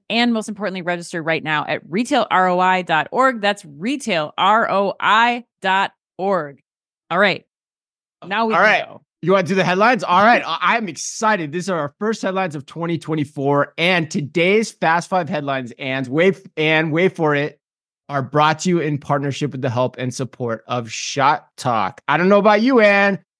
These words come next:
Speaker 2: but I'm starting to get very excited for what is to us, honestly, it's the marquee event of the retail calendar, in my
Speaker 1: So true.
Speaker 2: opinion, Ann, and I know you agree.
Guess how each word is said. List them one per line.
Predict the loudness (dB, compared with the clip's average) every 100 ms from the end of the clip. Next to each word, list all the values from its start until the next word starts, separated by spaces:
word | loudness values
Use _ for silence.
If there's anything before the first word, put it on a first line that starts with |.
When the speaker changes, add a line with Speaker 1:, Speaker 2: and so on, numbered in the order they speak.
| -6
Speaker 2:
but |
I'm | -2 -2
starting | -2 -2
to | -2
get | -4
very | -2 -2 -2 -2
excited | -8 -8 -2 2 2 0 -4
for | -4 -2
what | 0 2 0 -2 _
is | 0 0 0
to | -4
us, | 0 2 2 -4 -10 _ _ _ _
honestly, | -8 -6 -2
it's | -4 0
the | 2
marquee | 4 2 2 0
event | 0 -2 -4
of | 0 0 0 -4
the | -4
retail | -2 -2 -4 -4 -4
calendar, | -4 -6 -4 -6
in | -6 -6
my | 0
Speaker 1:
So | 0 0
true. | -2
Speaker 2:
opinion, | -6 -8
Ann, | -6 -6 -4
and | -4
I |
know | 0 0
you | 2 0
agree. | 0 -2 -4